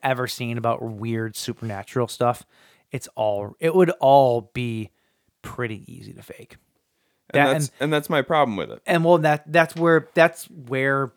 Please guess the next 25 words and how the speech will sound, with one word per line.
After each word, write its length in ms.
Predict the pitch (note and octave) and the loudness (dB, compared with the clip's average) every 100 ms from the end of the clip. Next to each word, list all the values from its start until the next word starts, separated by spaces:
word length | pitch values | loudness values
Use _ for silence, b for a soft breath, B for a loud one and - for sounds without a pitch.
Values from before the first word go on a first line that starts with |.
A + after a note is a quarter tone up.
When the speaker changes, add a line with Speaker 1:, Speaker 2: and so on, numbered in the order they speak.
| _ | _
Speaker 1:
belief 480 | C3+ A#2+ B2 A#2 - _ | -10 -8 -8 -10 -14 _
comes 220 | A2 A2 | -14 -14
from. 200 | - A#2+ | -14 -10
I 40 | A#2+ | -6
mean, 160 | C#3+ | -6
hell, 300 | A#2+ D3+ A#2 b b | 0 2 2 b b
the 80 | - | -18
story 400 | - F3 F3+ E3+ | -8 0 2 4
of 100 | C3 | 2
Jesus 480 | G#2+ C#3+ F#3 B2+ G#2 | -2 0 0 -2 -8
is 140 | A#2 | -12
really 260 | G#2+ A#2+ A2 | -8 -8 -8
easy 220 | A2 G#2+ | -10 -8
to 60 | A2+ | -8
fake 300 | - A2+ - | -4 -6 -4
too. 300 | C#3 G2 G#2 _ - | -4 -4 -8 _ -6
Yet 240 | C3 A#2 _ - _ _ | -4 -4 _ -20 _ _
millions 600 | E3+ D3+ D#3 D#3 C#3+ C3 | -4 0 0 0 -2 -4
of 80 | B2+ | -6
people 240 | D3 B2 | -6 -6
choose 260 | A#2+ C3 A#2+ | -6 -6 -6
to 60 | A2+ | -8
believe 300 | G#2+ A2+ G#2 | -8 -8 -6
that. 240 | A2 - | -6 -8
Speaker 2:
Sure. 320 | - G3+ B2 | -6 -4 -4